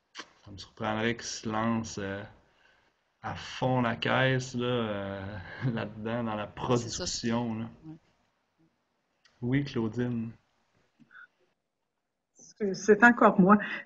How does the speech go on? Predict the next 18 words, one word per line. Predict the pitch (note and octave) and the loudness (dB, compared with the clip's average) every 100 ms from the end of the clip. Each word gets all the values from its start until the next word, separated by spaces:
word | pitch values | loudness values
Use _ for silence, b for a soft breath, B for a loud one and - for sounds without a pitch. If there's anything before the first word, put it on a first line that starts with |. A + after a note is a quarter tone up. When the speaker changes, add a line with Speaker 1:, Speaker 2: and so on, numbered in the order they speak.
| - | 8
Speaker 3:
Mais | G3+ G#3 | 10 12
quand | D4+ E4 | 12 10
tu | - | 10
dis | G#3 D4+ | 10 10
que | - | 12
les, | A3+ G3+ G3+ G#3 F#3+ | 12 12 12 12 12
euh, | F3 D#3 D#3 | 12 8 4
<clears throat> | - B3 | 2 12
il | G#3+ F3+ - - _ _ - | 12 12 4 -4 _ _ 12
y | G#3 | 12
a | G3+ | 12
rien | G#3 B3 | 12 12
de | A3+ | 12
tout | A3 - | 10 6
près | B3 B3 | 6 8
comme | A3 G3 G#3 | 10 10 10
la | G3+ G3 G3 | 10 8 8
sofad | - F#3+ F#3 - F#3+ B3+ D4 | 4 6 6 10 12 12 12